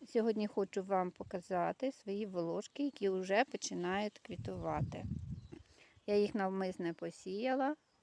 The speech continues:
щоб не лазити по полях, не збирати, не шукати їх.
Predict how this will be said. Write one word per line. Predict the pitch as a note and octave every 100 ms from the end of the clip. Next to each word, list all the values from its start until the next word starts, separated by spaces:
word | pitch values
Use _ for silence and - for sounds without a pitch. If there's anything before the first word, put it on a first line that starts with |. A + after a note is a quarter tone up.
| _ _ - _
щоб | - -
не | G#3+ G#3
лазити | G#3 G#3+ G#3 G3
по | F#3 F#3
полях, | - G3 F#3+ F3+ -
не | F3+ F3
збирати, | - F3+ G3+ B3 A#3+ F#3+
не | F3
шукати | F3+ - - G#3+ A3+ -
їх. | G3 G3 G3+ -